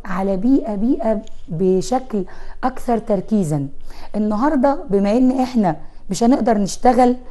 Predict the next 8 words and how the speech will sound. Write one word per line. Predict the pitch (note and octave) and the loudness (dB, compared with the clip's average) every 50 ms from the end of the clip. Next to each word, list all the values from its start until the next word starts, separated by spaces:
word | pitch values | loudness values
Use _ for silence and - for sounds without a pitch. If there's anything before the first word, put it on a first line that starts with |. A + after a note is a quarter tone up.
| - - - - | -12 -10 -2 2
ولا | G3 G3 G3+ G#3+ | 4 4 4 4
نقدر | A#3 B3+ - G3 G#3 F#3+ | 4 2 2 2 2 4
ننتج | F#3+ G3+ A3 A#3+ A#3+ A#3+ C4 A#3+ G3 G3+ - - - - - - | 4 2 2 2 2 2 0 -2 -2 -4 -6 -10 -12 -8 -2 -2
ولا | G3 G3+ G#3+ | 0 2 2
نقدر | A#3+ C4 B3+ B3 A#3 | 2 2 2 0 0
نتحرك | G#3+ G3+ G3 - - - - - A#3+ - | 0 0 -2 -2 0 0 2 2 0 0
في | - - G#3 | 0 0 0
مواصلات | F#3 F3+ F#3 F3+ - - G#3+ A3+ A#3 A#3 A#3 - | 2 2 0 0 0 0 2 4 4 2 0 -4